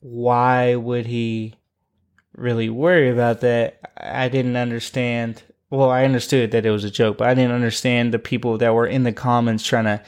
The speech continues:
analyze it as such, as if this is, like, secret information. He survived kick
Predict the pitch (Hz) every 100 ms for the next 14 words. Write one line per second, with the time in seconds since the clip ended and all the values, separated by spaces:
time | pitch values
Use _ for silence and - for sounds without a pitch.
0 | - - _ 139 156 147 123 120 120 113
1 | 110 - 120 113 - - _ _ _ _
2 | - _ _ 123 117 123 - 127 - 120
3 | 110 113 110 110 - _ _ _ _ _
4 | _ - - - 139 131 131 123 120 120
5 | 110 110 110 156 170 180 _ _ _ _
6 | _ _ _ _ - 135 143 135 131 131
7 | 135 135 127 127 - 139 135 -